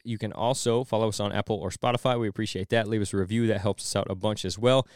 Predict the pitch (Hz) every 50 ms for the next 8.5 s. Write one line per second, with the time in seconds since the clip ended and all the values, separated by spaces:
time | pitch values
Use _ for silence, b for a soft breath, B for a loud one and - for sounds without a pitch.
0 | b b b - 143 160 170 170 165 165 160 156 160 156 - 151 143 127 - 143
1 | 143 139 143 139 120 b b b b b 131 131 131 - 135 135 131 131 127 101
2 | 123 127 127 131 127 123 - - - - - 117 113 - - - 135 131 131 131
3 | 131 127 120 120 120 120 110 107 - - 123 117 117 120 - _ - 139 156 170
4 | 165 147 147 143 123 127 127 120 107 - - - 127 120 117 - - b b b
5 | b b b b b 123 117 123 127 139 131 - - 120 - - 139 131 123 120
6 | 131 127 - 110 - 117 113 110 - - - 120 117 - 117 107 113 110 107 107
7 | 110 110 123 123 110 107 - - - 165 175 190 - - 170 170 170 170 156 -
8 | - 147 147 156 160 147 113 92 85